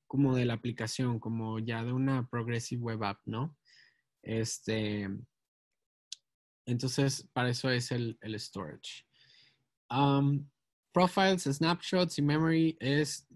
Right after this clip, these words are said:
ya cosas, creo que un poco más avanzadas,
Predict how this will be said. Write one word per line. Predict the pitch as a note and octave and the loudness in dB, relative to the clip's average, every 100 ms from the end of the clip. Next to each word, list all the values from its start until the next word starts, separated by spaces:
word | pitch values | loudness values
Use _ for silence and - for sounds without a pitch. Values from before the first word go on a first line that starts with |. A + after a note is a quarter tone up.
| - | -20
ya | - C3 C3+ C#3+ C#3+ | -6 2 4 4 2
cosas, | D3+ D3 D3 - _ | -2 0 0 -2 _
creo | - C#3 C#3 | 0 2 2
que | |
un | D3+ | 0
poco | D3 D3 E3 | 2 2 4
más | D#3 D#3 | 4 4
avanzadas, | E3 C3 B2 C#3 E3+ G#3 - - | 2 2 0 0 2 0 -4 -16